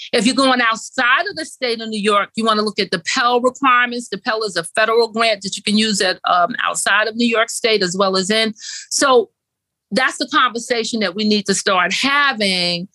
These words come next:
with parents. Um, is the, is the, the, where do you fall? Where does your income range fall when you're working with colleges or even on the fafsa, which you can go to and apply on your own, which you should,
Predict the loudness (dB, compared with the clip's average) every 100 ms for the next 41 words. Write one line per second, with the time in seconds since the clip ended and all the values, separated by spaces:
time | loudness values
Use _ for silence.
0 | _ _ -2 2 2 -2 -4 0 2 4
1 | 2 -2 -6 -16 -18 _ _ _ _ 0
2 | 2 4 2 -2 -6 -10 -2 0 2 0
3 | 2 2 2 -2 -2 0 0 0 2 4
4 | 6 4 4 2 4 4 6 4 2 2
5 | 2 0 2 0 0 0 2 0 0 -2
6 | 0 4 4 2 -2 2 6 6 4 2
7 | 2 2 0 0 2 2 2 -2 -2 -4
8 | -2 -4 0 0 2 2 2 2 0 0
9 | 0 0 -4 -2 -2 0 -4 -2 -2 0
10 | 0 2 0 0 0 0 0 -2 -2 0
11 | 0 0 -2 0 0 2 0